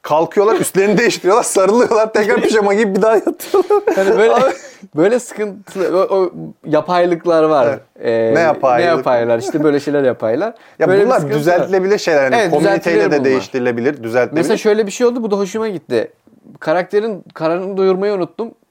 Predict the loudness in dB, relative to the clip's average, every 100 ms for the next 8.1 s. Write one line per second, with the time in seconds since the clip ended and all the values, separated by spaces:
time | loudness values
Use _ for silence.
0 | -4 0 2 0 -2 0 0 0 -2 -2
1 | -4 -6 0 0 0 -2 -4 -6 -12 -16
2 | -16 -16 _ _ _ _ -2 -2 -4 -2
3 | -2 0 -2 -4 0 2 2 2 0 -2
4 | -6 -4 -6 -4 -2 0 0 -2 -4 0
5 | 2 0 0 -2 -2 -4 0 2 2 2
6 | 4 4 2 0 -6 -10 _ _ _ _
7 | _ _ -4 0 0 0 -2 -2 0 0
8 | 0